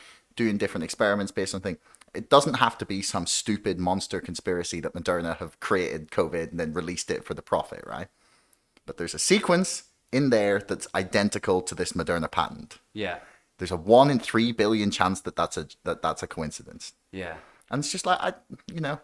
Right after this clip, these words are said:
Speaker 1: seems like they were working on it at that lab.
Speaker 2: But then you have
Speaker 1: Seems,
Speaker 2: to,
Speaker 1: seems like, you
Speaker 2: to
Speaker 1: know.
Speaker 2: believe that that is a, that that is what happened.
Speaker 1: Mm.
Speaker 2: Firstly, you have to believe that they would be like, "Nobody will spot this." You know, this could be the biggest
Speaker 1: Oh, it's
Speaker 2: fucking
Speaker 1: not
Speaker 2: pandemic.
Speaker 1: that. Like,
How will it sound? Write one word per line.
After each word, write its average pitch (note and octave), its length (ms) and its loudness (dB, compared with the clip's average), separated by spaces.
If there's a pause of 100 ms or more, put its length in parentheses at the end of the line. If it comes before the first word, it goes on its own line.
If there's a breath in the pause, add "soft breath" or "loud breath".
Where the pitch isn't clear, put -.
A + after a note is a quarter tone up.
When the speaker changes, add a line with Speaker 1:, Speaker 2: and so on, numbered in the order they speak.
Speaker 1:
seems C3 380 0
like C#3+ 200 2
they D#3+ 120 6
were E3 120 2
working F3+ 300 4
on F3+ 140 4
it F3+ 80 -2
at - 80 0
that F3 200 8
lab. G3 340 10 (260)
Speaker 2:
But D#3 100 -2
then F#3 140 2
you E3+ 120 2
have E3 80 10
Speaker 1:
Seems, G#3+ 340 6
Speaker 2:
to, G3+ 80 4
Speaker 1:
seems G#3 240 2
like, F3+ 280 6 (100)
you F3 140 -2
Speaker 2:
to F#3 80 6
Speaker 1:
know. C4 120 8
Speaker 2:
believe A#3 340 2
that F#3 160 -2
that D#3 240 6
is C3+ 180 0
a, A2 440 0 (1300)
that A#2 260 -8
that B2+ 240 6
is A2+ 200 -6
what A2 180 -4
happened. E2 640 -4 (120)
Speaker 1:
Mm. D#2 300 -6
Speaker 2:
Firstly, F#3 580 2
you F#2 180 -6
have G#2 240 -4
to G2+ 80 -16
believe E2+ 460 -8
that F2 180 -14
they F#2 220 -2
would F2 280 -12
be F2+ 140 -8
like, D#2+ 380 -6 (460)
"Nobody G2+ 420 -2
will D#2+ 80 -12
spot - 280 -10
this." - 340 -16
You G#2 100 -8
know, F#2 100 -6
this F#2 160 -12
could - 100 -16
be A#2+ 60 -6
the G2+ 80 -4
biggest G#2+ 300 -4
Speaker 1:
Oh, E3 60 6
it's D#3 120 6
Speaker 2:
fucking A3+ 60 0
Speaker 1:
not A#3+ 180 8
Speaker 2:
pandemic. F3+ 240 10
Speaker 1:
that. C3+ 60 4
Like, C#3+ 160 10